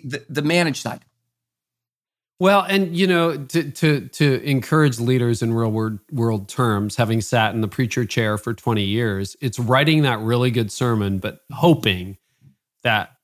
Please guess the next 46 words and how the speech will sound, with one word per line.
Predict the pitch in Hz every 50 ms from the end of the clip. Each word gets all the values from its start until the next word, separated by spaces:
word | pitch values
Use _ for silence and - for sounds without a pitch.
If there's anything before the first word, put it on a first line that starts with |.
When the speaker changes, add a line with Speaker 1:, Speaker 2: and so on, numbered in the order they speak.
| _ _ _ -
Speaker 2:
maybe | 123 113 107 110 120 135 160 180
some | - - 180 170
people | 147 175 165 - 170 160
will | 160 170
show | 160 - 170 156 147 156
up | 160 170 180 185
or | 147
Speaker 1:
Right. | 110
Speaker 2:
more | 107 113 123 123
people | - - 135 123 135 131
will | 127 131
show | 131 - - 135 123 120
up, | 139 156 147 -
but | 143 123 117
not | 127 135 147 139 139
knowing, | 160 202 254 226 127 104 95 92 87
and | - 127 127 131
not | 131 143 151 151 143
knowing | 139 139 135 139 139 139
how | 139 123 131 135
to | 131 139
drive | 131 117 117 127 120 131 147 139 120 120
that | 117 117 117
other | 120 120 120
than, | 110 120 117 117
"I | 117 117
did | 117 113 123 120
a | 117
really | 113 117 117 120 117
good | 113 120 107
job | 120 120 113 110 113
on | 110 107
my | 110 107
sermon," | - - 190 185 156 131 120 120 120
but | 117 117 -
now | - 113 113
Speaker 1:
Great | 117
Speaker 2:
you | 117 - -
have | 127 -
fewer | 202 202 165 -
Speaker 1:
metaphor, | -
Speaker 2:
people | 143 127 - - 117 113
in | 113
the | 113
Speaker 1:
Carey. | 113 110 110 - -
Speaker 2:
room. | - -